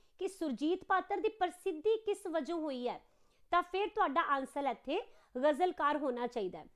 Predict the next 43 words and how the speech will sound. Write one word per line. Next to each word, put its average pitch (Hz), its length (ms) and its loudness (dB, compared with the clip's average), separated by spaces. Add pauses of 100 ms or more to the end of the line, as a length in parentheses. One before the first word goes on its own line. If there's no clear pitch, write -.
(400)
ਓਕੇ? 330 340 4 (480)
ਔਰ 370 120 6
ਇਹਨਾਂ 392 420 0
ਨੇ 453 140 2
ਪੰਜਾਬ 302 600 0
ਦੀ 415 120 2
ਜਿਹੜੀ 403 240 2
ਗਜ਼ਲ 269 460 0
ਹੈ, 202 120 -2 (460)
ਇਸ 339 140 -6
ਨੂੰ 370 280 2
ਬੌਧਿਕ 294 420 0
ਮਸਲਿਆਂ 370 440 0
ਦੇ 392 120 0
ਨਾਲ 370 280 2 (320)
ਔਰ 370 120 8
ਯਥਾਰਥਿਕ 370 720 0
ਮਸਲਿਆਂ 330 420 -4
ਦੇ 320 100 -2
ਨਾਲ 294 200 0
ਜੋੜਿਆ 220 360 0
ਹੈ। 170 80 -8 (380)
ਐਦਾਂ 320 320 0
ਨਹੀਂ 427 140 4
ਹੈ 466 60 2
ਕਿ 427 100 -2
ਇਕੱਲੇ 381 360 0
ਪਿਆਰ 285 380 2
ਦੀਆਂ 339 200 -2
ਹੀ 370 120 0
ਗੱਲਾਂ 269 340 0
ਕਰੀ 220 240 -2
ਗਏ, 196 180 -4 (520)
ਇਹਨਾਂ 339 200 0
ਨੇ 392 120 2
ਉਸ 349 160 -2
ਦੇ 370 120 -2
ਨਾਲ 339 240 0
ਨਾਲ 330 240 -2
ਬੌਧਿਕ 285 460 -2
ਗੱਲਾਂ 294 340 0
ਵੀ 302 120 -4
ਕੀਤੀਆਂ 277 440 -6